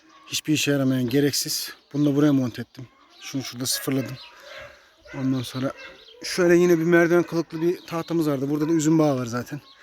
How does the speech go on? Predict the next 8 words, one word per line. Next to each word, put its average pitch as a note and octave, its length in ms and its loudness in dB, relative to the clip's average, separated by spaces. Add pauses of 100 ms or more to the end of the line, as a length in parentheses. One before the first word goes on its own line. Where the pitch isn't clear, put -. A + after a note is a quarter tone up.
(340)
Onu E3 160 4
da D#3+ 100 4
buraya E3+ 180 6
yerleştirdim. B2+ 560 -6 (1700)
Bunu G#3+ 380 2 (420)
aynı G3 280 2
onlardan G3 340 0
esinlenerek F#3 520 -2